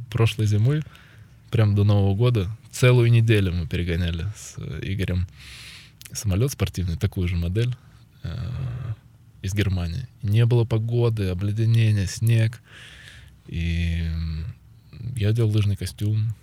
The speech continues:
два термобелья. <laughs> Взял в альпинистском магазине такие штуковины, которые, э, встряхиваешь, они нагреваются, поставлял себе в ноги.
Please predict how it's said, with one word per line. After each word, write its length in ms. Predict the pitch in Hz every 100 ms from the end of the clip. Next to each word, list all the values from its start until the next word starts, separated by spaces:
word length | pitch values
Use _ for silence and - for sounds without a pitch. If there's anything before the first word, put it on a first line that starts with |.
| - 113
два 200 | 98 101
термобелья. 880 | 107 101 98 92 95 101 107 110 - - - - -
<laughs> 480 | - - 139 175 -
Взял 260 | - - 127
в 200 | 127 127
альпинистском 520 | 123 - 120 117 -
магазине 520 | 113 110 110 113 113 107
такие 300 | 104 - 101
штуковины, 760 | - - - 104 117 110 101
которые, 480 | 104 - 101 101 104 - - - - - - -
э, 360 | - - 127
встряхиваешь, 580 | 156 - - 120 101 90
они 120 | 98
нагреваются, 640 | 95 98 101 107 107 101 107
поставлял 500 | - 104 110 113 107
себе 180 | - 110
в 80 | 107
ноги. 440 | 110 110 104 107